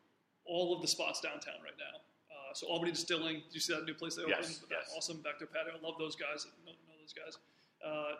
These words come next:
Speaker 1: City Beer Hall, huge fan of, uh, uh, Yono's and, uh, and D P's. Uh, you know, there's all these, like, uh, cool new fresh things coming up. Uh,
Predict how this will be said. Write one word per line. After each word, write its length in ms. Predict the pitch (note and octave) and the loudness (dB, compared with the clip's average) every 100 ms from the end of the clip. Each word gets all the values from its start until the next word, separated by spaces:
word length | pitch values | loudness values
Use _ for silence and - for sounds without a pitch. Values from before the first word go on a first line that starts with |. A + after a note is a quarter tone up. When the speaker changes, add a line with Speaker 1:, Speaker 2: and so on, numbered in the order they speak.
| - | -2
Speaker 1:
City 300 | - - F3+ | 4 6 6
Beer 320 | E3+ E3+ D#3+ D#3+ | 2 2 2 2
Hall, 500 | D3+ D3 D3 D3 - - - - | 2 2 2 -4 -8 -18 -20 -8
huge 240 | F3 D#3+ | -4 0
fan 220 | - D3+ D3 | 2 2 0
of, 120 | C#3+ | -4
uh, 120 | - | -6
uh, 320 | C3+ C3+ C3 B2+ - E2 - - E3+ | -6 -6 -8 -10 -14 -18 -20 -14 -6
Yono's 520 | D#3 D3+ D3 D3+ C#3+ | -4 -2 -2 -2 -4
and, 240 | D3 C#3 C#3 | -6 -8 -8
uh, 240 | C3+ C#3 | -6 -6
and 80 | C#3+ | -10
D 120 | C#3+ C#3+ | -12 -10
P's. 540 | D3+ D3 C#3+ D3+ - - - _ _ - | -4 -4 -4 -2 -2 -4 -10 _ _ -12
Uh, 100 | - - | -8 -2
you 80 | G#3 | 0
know, 140 | F3+ | 2
there's 140 | E3+ | 2
all 120 | G3 F#3+ | 2 2
these, 140 | D#3+ | 2
like, 260 | D#3+ D3+ E3 | 2 0 -2
uh, 140 | D#3 D#3 - | -2 -4 -6
cool 140 | E3 | -4
new 180 | D#3+ D3+ - | -4 -4 -6
fresh 220 | D#3+ - | -4 -2
things 180 | E3+ D3+ | -4 -6
coming 240 | E3+ D#3+ | -8 -6
up. 120 | D#3 - D#3+ | -6 -4 -4
Uh, 140 | C#3+ | -2